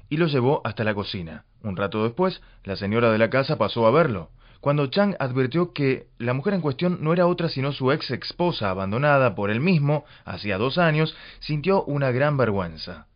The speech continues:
Entonces quiso esconderse, pero no encontró dónde.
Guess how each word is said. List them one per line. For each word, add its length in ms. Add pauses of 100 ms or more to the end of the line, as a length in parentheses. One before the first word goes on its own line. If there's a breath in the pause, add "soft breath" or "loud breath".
(140)
Entonces 560 (220 soft breath)
quiso 200
esconderse, 640 (360 soft breath)
pero 380
no 260
encontró 340
dónde. 420